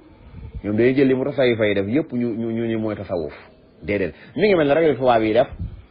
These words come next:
ah, digg l'islam bi Yonent bi indi ak jullit ñi. Lu ab jullit def ñu ne l'islam la. Déedéet. L'islam moom lépp wér. Waaw.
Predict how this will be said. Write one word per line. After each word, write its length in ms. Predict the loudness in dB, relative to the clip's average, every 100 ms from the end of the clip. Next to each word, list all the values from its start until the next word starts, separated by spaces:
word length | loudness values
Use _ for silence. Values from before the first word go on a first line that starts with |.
| -20 -10
ah, 320 | -2 -2 -2 -8 _ _ _ -16
digg 240 | -6 -2 0 2
l'islam 720 | 0 0 0 2 2 2 -2 -10 -20 -20 -20 _ -10
bi 100 | -4
Yonent 260 | -2 -2 -2
bi 120 | -2
indi 280 | -2 -2 -4 -4
ak 180 | -4
jullit 200 | -2 -4
ñi. 120 | -4 -2
Lu 160 | 4
ab 180 | 4 2
jullit 160 | 0 0
def 160 | 0
ñu 80 | 0
ne 80 | -2
l'islam 440 | -2 -2 -2 -2
la. 120 | -6 -8
Déedéet. 300 | 0 2 2 0 -20 -20 -20 _ -20 -6
L'islam 340 | -4 4 4 4
moom 160 | 0
lépp 180 | -2 -2
wér. 220 | 0 0 -2 -12 -20 -20 _ _ -20 -20 -20 -20 -20 -20 -20 -20 -20 -20 -20 -20
Waaw. 80 | -20